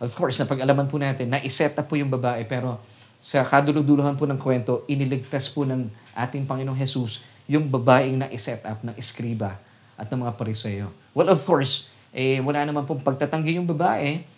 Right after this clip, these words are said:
sa akusasyon sa kanya ng mga eskriba at pariseo, at, ah,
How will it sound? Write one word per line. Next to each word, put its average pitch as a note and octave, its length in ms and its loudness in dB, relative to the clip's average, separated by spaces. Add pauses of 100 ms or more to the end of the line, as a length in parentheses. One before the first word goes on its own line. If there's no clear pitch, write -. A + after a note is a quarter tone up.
(180)
sa C#3 480 0 (720)
akusasyon D#3+ 560 2
sa - 160 -2
kanya F#3 160 -4
ng F#3 100 -6
mga F3 200 -4 (260)
eskriba E3 400 -2
at E3 80 -6
pariseo, D#3+ 640 -2 (360)
at, C#3 240 -2
ah, C#3 80 6